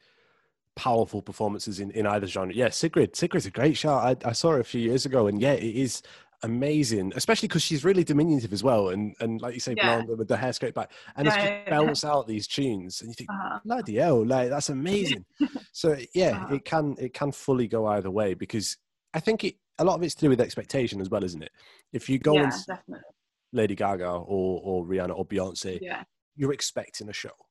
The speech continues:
Speaker 1: And if, if they
Speaker 2: Mm-hmm.
Speaker 1: just stood there in jeans and a t-shirt, you'd
Speaker 2: Yeah. <laughs>
Speaker 1: think,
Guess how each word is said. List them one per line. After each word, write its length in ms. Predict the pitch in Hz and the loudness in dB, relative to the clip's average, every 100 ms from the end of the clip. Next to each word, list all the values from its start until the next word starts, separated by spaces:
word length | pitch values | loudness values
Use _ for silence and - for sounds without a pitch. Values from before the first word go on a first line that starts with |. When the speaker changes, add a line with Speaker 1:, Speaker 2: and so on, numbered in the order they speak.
| _ _ 120 | _ _ 0
Speaker 1:
And 100 | 113 | 0
if, 160 | - 127 | 0 -4
if 120 | 120 196 | -4 0
they 100 | 131 | 0
Speaker 2:
Mm-hmm. 80 | |
Speaker 1:
just 200 | 123 113 | 0 -2
stood 160 | - 104 | -2 -2
there 160 | 107 98 | 0 0
in 80 | |
jeans 240 | 98 104 95 | -2 -6 -6
and 80 | 95 | -6
a 40 | |
t-shirt, 320 | - 95 98 | -6 -6 -6
you'd 100 | 101 | 0
Speaker 2:
Yeah. 160 | 226 - _ _ _ - | 0 0 _ _ _ -2
<laughs> 120 | 277 | -2
Speaker 1:
think, 140 | - | 0